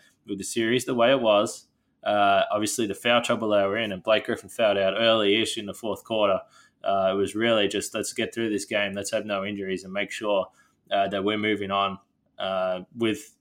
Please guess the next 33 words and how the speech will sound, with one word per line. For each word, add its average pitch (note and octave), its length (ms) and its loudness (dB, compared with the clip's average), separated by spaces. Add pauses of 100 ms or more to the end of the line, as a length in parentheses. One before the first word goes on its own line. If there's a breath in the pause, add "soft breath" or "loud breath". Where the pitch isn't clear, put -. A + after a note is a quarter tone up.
(120)
a, G2 360 0
a, G#2+ 160 -2 (200)
a G#2+ 60 0
healthy A2 280 0
roster." G#2 440 2
And F#2+ 120 -10 (920)
that's C3 180 2
what D#3+ 100 4
we C3 120 6
ended B2 160 2
up A2 140 4
seeing. D3 440 0 (600 soft breath)
Uh, A#2 380 4
I A#2 80 0
think E4 340 -4
that B2 260 2
the, A#2+ 340 4
uh, G#2 360 4 (100)
the, C#3 220 0
I A3 80 4
mean, G#3+ 200 0
the F#3+ 60 -6
takeaway D#3+ 480 4
is, A2+ 260 2
and, A2 160 -4
and A#2 160 -4
we C#3+ 100 0
need B2 160 -2
to - 80 -10
talk G#2+ 240 -2
about G#2 260 2
him G#2 100 -4
because G#2+ 400 0